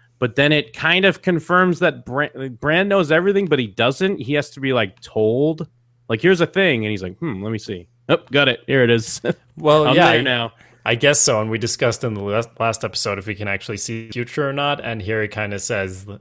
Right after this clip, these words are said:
Speaker 2: like, "I see everything that's happened. I see things happening right now." But that he apparently then doesn't know everything that's going to happen. And yeah, that's what it seems like, that he has to kinda tap into it.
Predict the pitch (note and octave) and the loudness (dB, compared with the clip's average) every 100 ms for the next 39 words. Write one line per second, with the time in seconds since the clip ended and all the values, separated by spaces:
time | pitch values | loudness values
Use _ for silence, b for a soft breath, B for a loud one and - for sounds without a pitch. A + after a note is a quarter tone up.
0 | _ G2+ F#2+ G2 F#2+ G#2 G#2 G#2 G#2 G#2 | _ -14 -10 -10 -10 -8 -8 -6 -6 -8
1 | A2+ A#2+ A#2 C3 C#3 F#2 F2+ F#2 - G2+ | -6 -6 -4 -4 -4 -8 -8 -8 -10 -12
2 | G2+ G#2+ B2 B2+ A2 G2 G2+ A#2+ B2 C#3 | -12 -10 -8 -8 -8 -12 -8 -8 -6 -4
3 | A2 F#2+ B B B B _ A2+ G#2 G2+ | -4 -4 B B B B _ 0 2 0
4 | - - - _ _ - G#2 G#2 G2 G2+ | -4 -8 -10 _ _ -10 -8 -6 -8 -14
5 | _ _ A2+ G#2+ A#2 C3+ D3+ B2 B2 A#2 | _ _ -20 -8 -4 -4 -4 -8 -6 -4
6 | A#2+ B2 B2 B2 B2 - E3 D3+ C3+ C#3 | -4 -4 -4 -6 -10 -10 -4 0 0 0
7 | C#3 D3 - C3+ B2 A2 - B2+ C#3+ C3 | 0 0 -2 -2 -2 -4 -4 -2 -2 -2
8 | G#2 A2 - B2 B2+ B2+ B2+ B2+ C#3+ C3 | 0 0 0 -6 -2 0 0 4 4 4
9 | B2 E3+ D#3 - C#3 D3+ A#2 G#2+ G#2 A2+ | 2 0 -4 -4 -4 -4 -2 -2 -2 -4
10 | G2 A#2 A2+ A#2 A2 A#2+ A2 - A#2 G#2 | -6 -2 0 -2 -2 -4 -4 -4 -6 -6
11 | - A#2 A2+ A2 B2 A#2+ G#2 G#2 - | -4 -4 -4 -6 -6 -6 -4 -6 -8